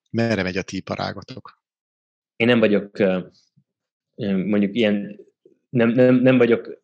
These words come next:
Speaker 2: ahogyan, ahogyan ez már korábban elhangzott, hogy nagyon nehéz megmondani, hogy mit hoz a jövő, és, és, és nem érzem magam abban a pozícióban, hogy, hogy, hogy magabiztosan nyilatkozzak arról, hogy mi fog történni, de látok azért én is trendeket, meg, ö,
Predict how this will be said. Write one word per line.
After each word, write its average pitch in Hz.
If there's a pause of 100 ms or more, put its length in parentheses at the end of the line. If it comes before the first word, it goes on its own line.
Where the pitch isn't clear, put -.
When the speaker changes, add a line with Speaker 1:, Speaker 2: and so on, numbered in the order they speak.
Speaker 2:
ahogyan, 123
ahogyan 113
ez 107
már 104
korábban 104
elhangzott, 101
hogy 95 (300)
nagyon 117
nehéz 104
megmondani, 101
hogy 95
mit 104
hoz 98
a 98
jövő, 98 (800)
és, 95
és, 95
és 101
nem 113
érzem 101
magam 98
abban 98
a 95
pozícióban, 98
hogy, 95
hogy, 101
hogy 101
magabiztosan 107
nyilatkozzak 104
arról, 101
hogy 98
mi 104
fog -
történni, 113 (440)
de 101
látok 101
azért 95
én 98
is 90
trendeket, 104
meg, 92
ö, 98